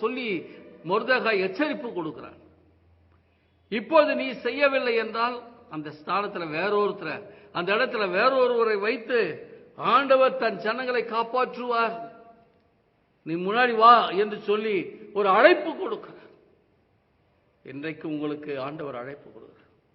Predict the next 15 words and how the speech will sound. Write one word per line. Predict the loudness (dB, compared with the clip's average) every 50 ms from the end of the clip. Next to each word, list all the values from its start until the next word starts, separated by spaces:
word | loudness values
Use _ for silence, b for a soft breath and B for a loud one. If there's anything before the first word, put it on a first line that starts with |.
| _ _ _ _ _ _ _ _ _ _ _ _ _ _ _ _ _ _ _ _ _ _ _ _ -10
நன்மை | -4 -2 0 0 0 0 -2 -2 -4 -4 -4
செய்யும்படிக்கு | -4 -4 -4 -4 -2 -2 -2 -2 -4 -6 -10 -14 -16 -18 -20 -20 -20 -20 b b b b b -4
உனக்கு | 0 2 2 0 0 -2 -6 -6
இப்போது | 0 0 0 2 2 -2 -6 -2 0
திராணி | 2 4 6 6 4 4 2 2
இருக்கும்போது | 0 0 -2 -4 -4 -2 0 2 2 2 4 2 2 2 2 -2 -6 -12 -16 -18 -20 -20 -20 -20 -20 _ _ _ _ _ _ _ _ -20
அதை | -16 -14 -14 -14 -8 -6
செய்யத்தக்கவர்களுக்கு | -4 0 0 0 -2 -2 -8 -10 -8 -4 -2 0 0 0 0 -2 -6 -8 -6
செய்யணும்ன்ற. | -4 -4 -4 -4 -6 -6 -8 -8 -10 -14 -16 -20 -20 -20 -20 _ _ _ _ _ _ _ _ _ _ _ _ _ _ _ _ _ _ _ _ _ _ _ _ _ _ _ _ _ _ _ _ _ _ _ _ -18
உன் | -16 -16 -12 -6
பெற்றோர் | -6 -6 -6 -2 0 0 2 2 0 -2 -6 -6
உடைந்து | -6 -4 -6 -6 -8 -10
போயிருக்கிறாங்க, | -10 -10 -12 -14 -14 -18 -20 -20 -20 -20 -20 _ _ _ _ _ _ _ _ _ _ _ _ _ _ _ _ _ _ _
உன் | -4 -2 0 2 6
உடன்பிறந்தோர் | 6 6 6 6 4 2 2 4 4 4 4 4 2 0